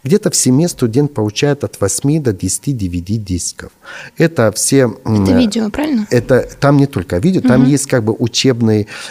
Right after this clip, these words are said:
Speaker 1: э, си ди ром, где есть, э, по каждому предмету вся необходимая информация по, по всем предметам, которые входят в программу данного семестра.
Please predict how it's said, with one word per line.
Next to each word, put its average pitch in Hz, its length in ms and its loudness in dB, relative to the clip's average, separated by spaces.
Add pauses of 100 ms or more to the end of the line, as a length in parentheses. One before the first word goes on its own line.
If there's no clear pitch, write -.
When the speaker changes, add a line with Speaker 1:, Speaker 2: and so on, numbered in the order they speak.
Speaker 1:
э, 107 160 2
си - 160 -2
ди 107 140 2
ром, 160 240 4
где 123 160 0
есть, 123 340 0
э, 110 120 4
по 120 180 -2
каждому 113 480 0
предмету 123 760 0 (300)
вся - 300 2
необходимая 135 680 2
информация 107 720 -2
по, 107 260 0
по 113 220 -2
всем 107 320 2
предметам, 143 540 0
которые 143 320 -2
входят 131 360 -2
в - 40 -20
программу 110 420 0
данного 104 380 -2
семестра. - 640 -2